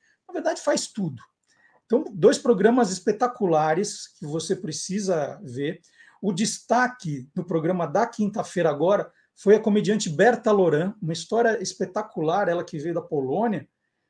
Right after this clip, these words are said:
é, uma história linda, linda, linda. O Magalhães, ele contou a história da Berta Loran, foi o, foi o principal do programa, acho que foram doze minutos, um pouquinho mais de doze minutos, só com a Berta Loran, né, com histórias espetaculares.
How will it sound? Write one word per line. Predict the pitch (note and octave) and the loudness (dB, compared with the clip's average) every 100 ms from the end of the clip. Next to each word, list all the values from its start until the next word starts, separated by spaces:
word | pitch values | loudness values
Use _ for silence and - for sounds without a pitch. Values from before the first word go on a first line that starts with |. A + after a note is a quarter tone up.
| _ _ | _ _
é, | D#3+ D#3 D#3 | -4 -2 -4
uma | E3 G3 | -6 -8
história | - B3 B3 | -4 -2 0
linda, | G3+ A3+ F#3 D3+ | 0 0 0 0
linda, | D#3+ D#3 | 0 -2
linda. | C3+ C3+ C3 | -2 -4 -6
O | |
Magalhães, | D3+ D#3+ D#3+ G#3 | -2 -2 0 -2
ele | F#3+ G3 G3+ _ | -4 -4 -6 _
contou | - F#3 - | -10 -6 -4
a | |
história | F#3+ F#3+ | -2 -2
da | F3+ | 0
Berta | D#3+ F3+ F3+ | 0 0 2
Loran, | D#3+ F3+ | 4 2
foi | E3+ F#3+ | 2 0
o, | F3+ - _ _ | 0 -2 _ _
foi | - F#3+ F3+ | -6 -2 0
o | F3 | 2
principal | G3 - G3 G#3 A#3 | 0 0 0 6 6
do | E3 | 4
programa, | D#3+ C#3 F#3+ G3 | -2 0 0 0
acho | D3 | -4
que | - | -6
foram | F3+ D#3+ C3 B2 _ _ _ _ _ _ - | -6 -6 -8 -12 _ _ _ _ _ _ -10
doze | D3 E3+ F#3+ G3 E3+ B2+ B2 B2+ B2 C#3 | 0 4 6 6 4 0 -10 -12 -10 -10
minutos, | C3+ C3+ D#3+ G#3 E3+ | -10 -8 -4 -2 -4
um | - | -6
pouquinho | A#3+ F#4+ | -6 -2
mais | A3+ F#3+ | 0 0
de | C#3 | -2
doze | B2+ E3+ F3+ D3+ | -2 2 2 0
minutos, | D3 F3+ F#3+ - _ _ | -4 -6 -8 -14 _ _
só | - - B3+ | -2 4 4
com | C4 A#3+ | 4 2
a | |
Berta | E3 F#3+ F#3+ F#3+ | 4 2 2 0
Loran, | F#3+ D#3 D#3 D#3 _ | 4 4 4 -2 _
né, | D3+ D#3 - | -10 -10 -10
com | E3 E3 C#3 | -12 -10 -12
histórias | B2+ - E3 E3 D#3 - - _ _ _ | -16 -6 -2 0 0 -2 -16 _ _ _
espetaculares. | - - F#3 G3 F#3+ A3+ F#3 C3+ B2+ - | -6 -2 0 0 -4 0 2 2 -2 -10